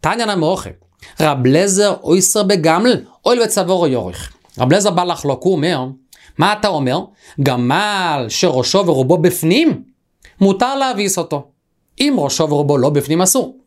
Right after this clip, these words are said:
אבל אם ראשו ורובו בפנים, מותר. רב לזר אומר, אפילו שראשו ורובו בפנים, כיוון שיש לו כזה צוואר ארוך, חוששים שהוא יתקוף את האדם,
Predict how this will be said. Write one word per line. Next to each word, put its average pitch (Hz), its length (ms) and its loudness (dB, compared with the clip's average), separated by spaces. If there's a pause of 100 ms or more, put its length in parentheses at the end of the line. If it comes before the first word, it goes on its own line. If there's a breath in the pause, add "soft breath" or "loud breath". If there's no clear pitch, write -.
(340)
אבל 139 80 4
אם 202 80 4
ראשו 208 180 2
ורובו 175 540 2
בפנים, 180 220 0
מותר. 165 260 0 (400 loud breath)
רב 127 160 0
לזר 175 200 0
אומר, 190 260 0
אפילו 254 360 0
שראשו 170 640 0
ורובו 165 220 2
בפנים, 139 440 0 (440 loud breath)
כיוון 175 320 0
שיש 214 200 -2
לו 214 100 0
כזה 170 200 2
צוואר 175 400 0
ארוך, 143 540 -2
חוששים 196 640 -2 (280 loud breath)
שהוא 165 880 2
יתקוף 233 480 -2
את 214 100 -6
האדם, 160 500 -2